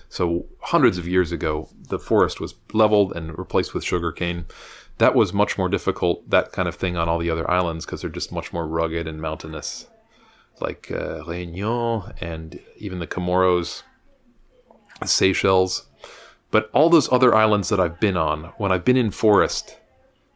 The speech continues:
there's just a weird feeling, and it's, it, it is a bit like Madagascar, but it's also different, especially the Seychelles. That is, that's a weird place. It's actually this little fragment of Gondwana land. It, they're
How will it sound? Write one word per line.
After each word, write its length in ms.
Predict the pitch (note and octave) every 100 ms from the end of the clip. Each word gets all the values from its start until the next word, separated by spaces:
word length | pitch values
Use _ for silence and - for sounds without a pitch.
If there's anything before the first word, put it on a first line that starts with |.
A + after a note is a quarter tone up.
| _ _
there's 360 | - A2 C#3 C3+
just 180 | D#3+ A2+
a 80 |
weird 420 | F2 F2+ G2+ G2+ E2+
feeling, 720 | - G2 F#2 E2 D#2 D#2 _
and 140 | G#2 F#2
it's, 180 | F#2 -
it, 140 | G#2+
it 140 | G2 - _ _ _
is 140 | G#2 F2+
a 120 | D#2+ -
bit 120 | D#3
like 220 | C3+ G#2+
Madagascar, 640 | A2+ G#2+ G#2 G#2+ - C#3 B2+
but 140 | F2+
it's 100 | F2
also 240 | G#2+ - F2 -
different, 340 | G2+ - D#2
especially 420 | - - D3 - D#3
the 100 | -
Seychelles. 680 | - - - - - - -
That 180 | C3+
is, 160 | B2+ G#2+
that's 180 | A#2 -
a 80 | F2+
weird 500 | D#2+ F#2 G2 F2 -
place. 500 | F#2 D#2+ - - - - - - -
It's 140 | F#2
actually 260 | A2+ - G#2+
this 200 | F#2 -
little 180 | G2 E2
fragment 580 | - - F2+ F2 E2+ -
of 300 | - E2 - A2+
Gondwana 540 | - E2 E2+ F#2 F2+
land. 380 | E2 D#2+ D#2 D#2
It, 220 | - F2 -
they're 240 | F2+